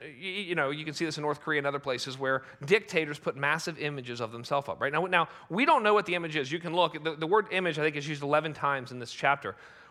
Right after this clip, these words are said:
We're never one time told what exactly the image is. Now, was it an image of himself? Maybe, right? And that would be, that would be very American, right? To bake a massive image of yourself, right? 'Cause what's the number one thing that we worship? Ourselves. I mean, just, just think about it. You know, we live in a selfie culture.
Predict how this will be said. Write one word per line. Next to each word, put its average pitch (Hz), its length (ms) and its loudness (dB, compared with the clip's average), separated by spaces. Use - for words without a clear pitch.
We're 170 120 2
never 208 320 6
one 180 300 4
time 160 320 0
told 143 320 0
what 156 240 2
exactly 143 400 2
the 127 100 -4
image 117 220 -6
is. 107 100 -6
Now, 147 120 4
was 165 140 4
it 165 120 -2
an - 0 -
image 185 440 0
of 175 140 2
himself? 147 460 0
Maybe, 135 320 -6
right? 151 180 6
And 156 120 -2
that 180 80 4
would 165 80 0
be, 151 180 0
that 165 100 6
would 185 100 4
be 147 120 -2
very 147 180 4
American, 135 400 0
right? 117 160 0
To 120 100 -10
bake 135 220 0
a 117 80 -4
massive 120 400 -2
image 113 280 -6
of 104 180 -4
yourself, 104 420 -4
right? 123 180 4
'Cause 180 140 -8
what's 220 160 -6
the 233 80 -2
number 220 140 -2
one 202 100 0
thing 190 120 -4
that 180 60 -4
we 170 60 -2
worship? 196 400 -4
Ourselves. - 480 -6
I 180 40 -4
mean, 202 140 4
just, 233 220 0
just 208 160 -4
think 254 160 4
about 165 180 6
it. 139 80 -2
You 147 60 0
know, 143 80 0
we 156 80 0
live 156 100 2
in 151 80 -2
a 147 40 -4
selfie 143 380 0
culture. 139 500 -2